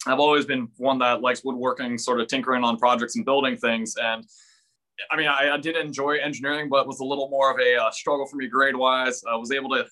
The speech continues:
you know, get by, but, you know, the amount of effort I had to do to put into it and, you know, sort of seeing it, it as something that I wasn't as passionate about.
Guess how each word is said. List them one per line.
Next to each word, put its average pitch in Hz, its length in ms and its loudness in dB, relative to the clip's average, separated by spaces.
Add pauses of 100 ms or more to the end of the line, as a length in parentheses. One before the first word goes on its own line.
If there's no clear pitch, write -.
you 160 100 -8
know, 143 100 -4
get 160 240 2
by, 139 340 4
but, 117 200 0 (240)
you 127 80 -10
know, 120 140 0
the 123 60 -2
amount 135 220 2
of 117 100 -2
effort 135 260 2
I 123 60 2
had 123 140 2
to 120 80 -6
do 120 420 -4 (380)
to - 80 -8
put 165 180 2
into 165 340 4
it 143 120 4
and, 123 480 0
you 127 120 -4
know, 120 180 2
sort 160 320 0
of 135 80 0
seeing 131 880 -2 (260)
it, - 220 -10
it 131 200 2
as 123 160 2
something 135 300 2
that 120 300 4
I 120 60 2
wasn't 127 260 2
as 104 160 -4
passionate 127 400 0
about. 143 400 2